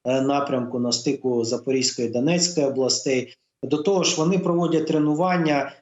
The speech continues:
того ж самого свого поповнення, яке до них, е, прибуває, бойове злагодження. Вони зараз активно, е, посилили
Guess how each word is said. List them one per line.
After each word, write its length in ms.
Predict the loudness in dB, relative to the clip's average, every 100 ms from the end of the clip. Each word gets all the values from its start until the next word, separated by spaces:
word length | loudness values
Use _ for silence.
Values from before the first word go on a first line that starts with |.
| _
того 120 | -2
ж 80 | 0
самого 320 | 0 2 0
свого 240 | -2 -2
поповнення, 680 | -2 -2 0 2 0 0 0
яке 280 | 0 0 0
до 120 | 0
них, 300 | -2 -4 -4
е, 180 | -2 -2
прибуває, 680 | -2 -4 -2 0 0 2 0
бойове 540 | 0 -2 0 0 -2 -8 _
злагодження. 720 | -2 0 2 0 0 -2 -2
Вони 300 | 0 0 0
зараз 420 | 2 0 2 0
активно, 640 | -2 -4 -2 0 2 0 -2 -8 -20 _ -2
е, 300 | 0 2 0
посилили 920 | -2 0 2 2 2 2 2 2